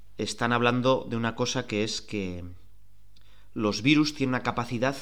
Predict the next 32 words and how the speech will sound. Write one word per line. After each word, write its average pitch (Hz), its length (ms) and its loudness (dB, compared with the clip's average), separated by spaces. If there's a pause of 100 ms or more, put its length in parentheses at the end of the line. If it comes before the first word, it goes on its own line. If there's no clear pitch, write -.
(600)
de 117 160 -4
infectar. - 760 -4 (920)
Hay 113 120 4
algunos 120 380 6
virus 143 340 6
que - 120 -4
son 117 440 0
muy 127 180 6
letales, 143 720 2 (220)
pero 117 200 4
su 117 160 0
capacidad 120 400 0
de 160 80 2
infectar, - 760 0 (680)
de 101 300 2
entrar 95 280 2
en 139 60 8
las 135 140 4
defensas 135 480 0
de, 113 300 0
de 113 100 -6
otras - 200 -2
personas, 147 480 -2
de 113 80 -2
propagarse, 117 760 -2 (140)
pues 113 160 -4
es 120 120 -4
pequeña. 90 480 -4 (1200)
Entonces, 117 260 0
en 120 60 0
estos 120 260 -2
virus 131 380 2